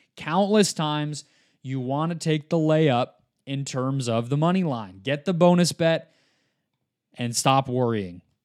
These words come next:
The New York Knicks, minus six twenty on the money line at home against the Charlotte Hornets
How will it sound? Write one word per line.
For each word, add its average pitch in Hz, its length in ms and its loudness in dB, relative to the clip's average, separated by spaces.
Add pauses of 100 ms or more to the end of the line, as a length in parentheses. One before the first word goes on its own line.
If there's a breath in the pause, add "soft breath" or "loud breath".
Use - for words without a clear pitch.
(220)
The 147 80 -6
New 156 140 -2
York 165 320 -2
Knicks, - 520 -4 (420)
minus 170 400 0
six - 340 -4
twenty 175 340 -2
on 151 120 2
the 147 60 2
money 147 200 2
line 147 240 0
at 131 80 -4
home 147 460 -4 (800)
against 147 320 2
the 151 80 -4
Charlotte 143 360 0
Hornets 143 460 -2